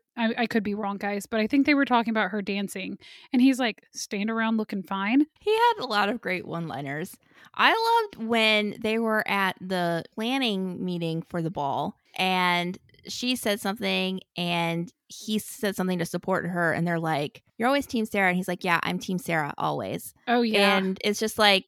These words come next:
Speaker 2: the way he said it <laughs> was very <laughs> obvious how he felt. And then ex-fiance who's there jumps in like, "Oh, yeah, I'm Team Sarah too." But it wasn't the same.
Speaker 1: No, it wasn't. And I think, like,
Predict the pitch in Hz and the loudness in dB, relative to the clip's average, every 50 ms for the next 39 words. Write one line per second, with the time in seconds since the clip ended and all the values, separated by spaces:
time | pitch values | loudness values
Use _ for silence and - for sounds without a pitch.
0 | _ 226 226 233 226 220 233 311 320 349 359 339 - - - 180 180 185 240 370 | _ 0 2 6 8 8 6 6 4 2 2 2 2 2 4 6 6 8 8 6
1 | 392 285 208 339 320 - - _ _ - - 277 285 269 277 269 262 240 247 262 | 6 6 4 2 -2 -6 -10 _ _ 2 4 4 4 4 0 0 2 4 6 6
2 | 269 285 285 226 - 220 226 - 277 247 269 262 - - - 523 466 - - - | 6 6 6 4 4 6 6 8 8 8 8 6 6 6 6 4 2 2 0 -8
3 | - - - - - 640 - _ _ _ - 214 294 - 320 294 277 - - - | -14 -12 -8 -6 -6 -6 -6 _ _ _ 2 2 2 4 4 2 2 2 2 4
4 | - 202 208 226 285 330 - - - - - - - - 247 254 285 294 269 220 | 6 8 8 8 8 6 4 -2 -10 -16 -16 -6 0 4 6 6 6 6 6 4
5 | 233 349 - - 302 285 226 220 226 233 - 240 220 - - 202 220 196 185 185 | 2 2 0 -2 2 4 4 4 4 4 2 2 4 4 4 4 4 4 4 6
6 | 185 185 180 - 214 - 196 185 185 190 190 190 185 170 160 165 - _ _ _ | 6 6 4 2 2 4 4 4 4 2 0 0 2 0 0 0 -4 _ _ _
7 | - 247 269 277 262 202 175 - - 285 392 403 370 339 214 202 208 - 320 - | 2 4 4 6 6 4 4 2 0 0 0 0 2 2 4 4 4 4 4 4
8 | 190 180 185 - 285 311 226 202 190 202 311 - - - 165 202 220 214 208 196 | 4 4 2 2 2 4 6 6 6 4 4 2 -2 -6 -2 2 4 4 4 4
9 | - - _ _ - 220 220 208 208 196 202 208 185 180 180 180 - - 151 - | 2 0 _ _ 0 2 4 4 4 4 4 2 0 -2 -2 -4 -4 -4 -6 -8
10 | - - - - 269 - _ _ _ 254 254 262 269 262 269 254 226 233 240 226 | -6 -4 -4 -4 -4 -4 _ _ _ 2 4 4 6 6 6 4 4 2 2 2
11 | 226 220 - 220 196 196 202 214 - - - - 277 277 277 269 262 262 247 240 | 2 2 0 -2 -4 -4 -6 -8 -10 -14 -6 2 4 6 8 8 8 6 6 4
12 | - - - _ - - 277 277 - 330 311 302 302 - - 285 269 233 220 - | 2 0 -6 _ -2 0 2 2 6 6 6 6 6 4 4 4 4 4 2 0